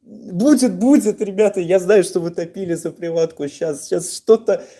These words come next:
Мне тут это, менеджер позвонил в Discord. Щас, щас, э, подождите, очень. Стрим превращается во что-то очень интересное. Ordinary Man, да вообще, зачем П Г? Я не знаю.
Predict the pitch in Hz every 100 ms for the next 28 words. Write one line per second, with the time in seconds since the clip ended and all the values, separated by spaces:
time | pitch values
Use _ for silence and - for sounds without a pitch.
0 | _ - 160 226 247 254 247 254 254 220
1 | 175 165 190 240 285 247 208 214 214 214
2 | 233 185 190 427 202 233 180 147 - -
3 | - 180 175 - 180 - - - - 247
4 | - 226 214 - - 143 147 156 175 170
5 | 190 180 131 127 135 151 - 165 - _
6 | _ - - 226 269 277 247 240 233 220
7 | 233 233 208 196 - 185 180 - 165 170
8 | 196 180 175 180 185 170 - 139 214 254
9 | 208 220 214 208 202 180 143 160 180 202
10 | 196 190 151 165 - 196 180 180 165 147
11 | 208 262 254 226 226 269 240 143